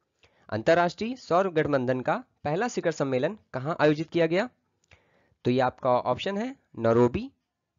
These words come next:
पेरिस, कोलकाता या नई दिल्ली। तो इसमें आपका ऑप्शन नंबर फ़ोर यानी नई दिल्ली होगा। अगला है, बहुपक्षीय वायुसेना अभ्यास एक्स संवेदना भारत के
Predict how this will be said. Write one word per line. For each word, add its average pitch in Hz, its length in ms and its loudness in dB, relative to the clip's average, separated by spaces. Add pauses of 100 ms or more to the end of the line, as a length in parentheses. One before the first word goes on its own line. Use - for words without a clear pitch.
पेरिस, 131 500 -2 (300)
कोलकाता 165 560 -2 (420)
या 107 160 -2
नई 151 220 0
दिल्ली। 95 280 -4 (1000)
तो 196 80 -8
इसमें 214 220 -8
आपका 117 280 -6
ऑप्शन 107 260 -8
नंबर 175 320 -6 (260)
फ़ोर 170 260 -4 (400)
यानी 160 300 -8 (120)
नई 113 220 -8
दिल्ली 98 360 -12
होगा। 92 280 -12 (1900)
अगला 202 240 12
है, 226 340 8 (400)
बहुपक्षीय 208 720 2 (120)
वायुसेना 180 560 0
अभ्यास 120 500 -2 (520)
एक्स 220 300 -2
संवेदना 131 720 0 (120)
भारत 156 460 -2
के 202 260 0